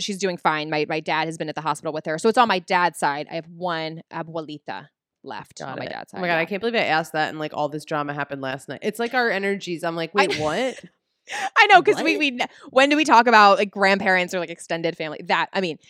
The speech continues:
Speaker 1: yeah, so you already knew, but, um, no, I, I didn't really, if it was, something was bad, I would have, you know, needed a day, but, uh, she's, she's doing great and she's talking again, but
Speaker 2: Oh, good.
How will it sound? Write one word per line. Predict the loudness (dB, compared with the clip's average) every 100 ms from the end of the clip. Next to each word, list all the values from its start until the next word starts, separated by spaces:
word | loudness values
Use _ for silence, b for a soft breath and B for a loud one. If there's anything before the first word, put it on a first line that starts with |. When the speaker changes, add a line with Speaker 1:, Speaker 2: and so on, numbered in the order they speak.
| b
Speaker 1:
yeah, | 2 2
so | 2
you | -2 2 6
already | 6 6 2
knew, | 0 2 4
but, | 6 6
um, | 4 0 -4 2
no, | 6
I, | 6 4
I | 0
didn't | 0 -2
really, | 0 0 -2 b b b
if | 6 6
it | 2
was, | -2
something | -2 0
was | -4 0
bad, | 2 4 4
I | 2 0
would | 2
have, | 0 -4 -14 _ _
you | -10
know, | -10
needed | -8 -6 -6
a | -8
day, | -10 -12 -14 -2
but, | 0 0
uh, | -2 -6
she's, | -6 -8 -8 -10
she's | -12 -10
doing | -8 -10 -10
great | -14 -14 -14
and | -16
she's | -12
talking | -8 -8 -8 -12
again, | -8 -8 -10 -12 -12
but | -12 -12 _ _ _ _ _ -20
Speaker 2:
Oh, | -16
good. | -12 -10 -10 -12